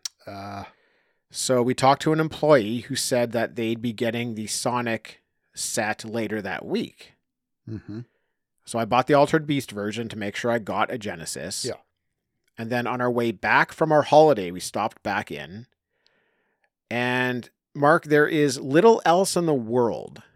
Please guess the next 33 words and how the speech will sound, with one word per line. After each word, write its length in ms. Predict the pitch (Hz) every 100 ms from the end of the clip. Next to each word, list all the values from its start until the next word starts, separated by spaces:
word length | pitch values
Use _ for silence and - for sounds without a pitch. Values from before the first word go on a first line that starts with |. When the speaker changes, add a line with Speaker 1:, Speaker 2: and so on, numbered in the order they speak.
| _ -
Speaker 2:
that 200 | 120 -
feels 380 | - 139 151 156
as 160 | 139
good 260 | 113 135 135
as 220 | 127 113
being 400 | 95 117 139 170
a 40 |
kid, 520 | 180 - - - - - _ _ _ _ _ _ _ _ _ _ -
running 560 | 107 127 180 220 233 220
through 280 | - 180
a 40 | 208
store 720 | - - 139 123 123 156 156 _
to 100 | -
the 120 | 151
toy 300 | 180 - 117 -
aisle 440 | 113 80 - 110 135 - 120 -
Speaker 1:
<laughs> 360 | 104 - - -
Speaker 2:
and 160 | 123 117
seeing 320 | - 151 147
something 460 | - 151 151 160
that 140 | 143 113
you 180 | 135 156
really 420 | 120 143 151 160
want 400 | 123 127 135 - -
in 80 |
Speaker 1:
Oh, 140 | 123 107
Speaker 2:
stock 480 | 92 90 107 104 107
Speaker 1:
totally. 240 | 107 101 98
Speaker 2:
and 180 | 110 -
on 240 | 101 92 90
the 80 |
shelf. 360 | - - - 50
Speaker 1:
Mm-hmm. 320 | 107 107 131